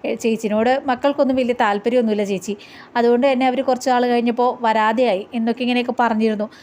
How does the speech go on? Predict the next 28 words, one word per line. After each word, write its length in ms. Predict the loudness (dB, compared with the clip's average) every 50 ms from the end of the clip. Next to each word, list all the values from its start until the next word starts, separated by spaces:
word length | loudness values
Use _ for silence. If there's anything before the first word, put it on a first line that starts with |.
| -20 -20 -6 -4
അപ്പോൾ 160 | -4 0 0 0
ഇതൊക്കെ 520 | 2 2 0 -2 -2 -6 -4 0 0 0 0 -4 -10 -6
സുമിത്ര 300 | -2 0 0 0 0 0 0
ഇങ്ങനെ 200 | 0 0 0 2
ആലോചിച്ച് 520 | 2 2 2 2 2 2 0 0 -2 -2
വിഷമിക്കുകയാണ് 640 | -2 -2 -4 -4 -2 -2 -2 -2 -2 0 0 0 0
കേട്ടോ. 200 | -2 -2 -2 -2 -2 -6 -12 -20 -20 -20 -20 -20 -20 -20 -20 -20 -20 -20 -8 -2 0
അങ്ങനെ 260 | 2 2 4 4 4
ആകെ 260 | 4 4 4 2 0
തളർന്ന് 520 | 0 2 4 4 6 4 4 2 2 0 -2 -2
കരഞ്ഞുകൊണ്ടിരിക്കുകയാണ് 800 | -2 -2 0 2 2 2 4 4 4 2 2 2 0 0 0 0 0
സുമിത്ര. 320 | 0 -2 -4 -2 -2 -2 -4 -2
അതേ 200 | -4 -2 0 0 0
സമയത്താണ് 480 | 0 0 0 0 0 0 0 0 0 -2
ചിത്രയുടെ 420 | -4 -6 -4 -2 0 2 2 2
കോൾ 240 | 0 0 0 2 2
വരുന്നത്. 360 | 2 2 0 -2 -2 -4 -4 -6 -6 -8
ചിത്രയുടെ 360 | -10 -4 -2 0 2 2 0
കോൾ 240 | 2 2 2 2 4 4
കണ്ടതും 380 | 2 2 0 0 -2 -2 -4 -6 -10 -20 -20 -20 -20 -20 -10
സുമിത്ര 320 | -4 0 0 0 2 2 2
എടുക്കുകയാണ്. 420 | 4 2 2 2 0 0 0 0 -4 -4 -4
"എന്താ 220 | -2 0 0 0
പറ്റിയ 240 | 0 0 0 0 0
മോളെ?" 240 | 2 2 2 2 0
എന്ന് 140 | 0 2 2
ചോദിക്കുകയാണ് 320 | 0 0 2 0 0 0 0
കേട്ടോ. 200 | 0 0 -2